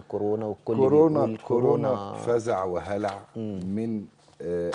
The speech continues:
Speaker 2: أدوات الجيل الرابع والجيل الخامس.
Speaker 1: مم.
Speaker 2: آه، كل شيء بأمر الله،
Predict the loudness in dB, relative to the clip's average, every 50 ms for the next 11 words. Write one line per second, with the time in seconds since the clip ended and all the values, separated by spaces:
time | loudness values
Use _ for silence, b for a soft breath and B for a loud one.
0 | -6 -8 -8 -6 -4 -2 -2 0 -2 -4 -6 -8 -14 -20 -14 -12 -12 -10 -8 -8
1 | -8 -6 -6 -6 -6 -6 -4 -4 -4 -4 -6 -6 -6 -8 -8 -8 -10 -10 -10 -10
2 | -12 -14 -16 -18 -18 -18 -20 -20 -20 -20 _ _ _ _ _ -12 -12 -10 -12 -12
3 | -16 b b b b b b b b b b b _ -4 -2 -2 -2 -2 -6 -4
4 | -2 -2 -2 -2 -2 -2 -2 -2 0 -2 -2 -2 -2 -2 -2 -2 -2 -4 -4 -4